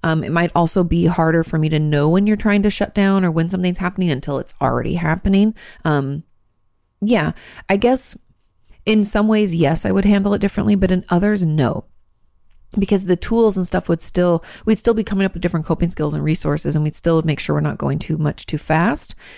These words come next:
But they, the way that we go about it might look a little bit differently, meaning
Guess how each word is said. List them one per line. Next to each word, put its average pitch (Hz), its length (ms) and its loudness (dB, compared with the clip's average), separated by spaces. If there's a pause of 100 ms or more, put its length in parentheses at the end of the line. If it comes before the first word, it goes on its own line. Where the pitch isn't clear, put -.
(640)
But 165 420 0
they, 170 220 0
the 165 320 0
way 170 240 4
that 147 100 2
we 147 160 -2
go 147 240 2
about 143 320 0
it 147 100 -2
might 151 380 0
look 151 200 -2
a 147 40 -2
little 139 220 -4
bit - 160 -4
differently, - 360 -6
meaning 156 320 0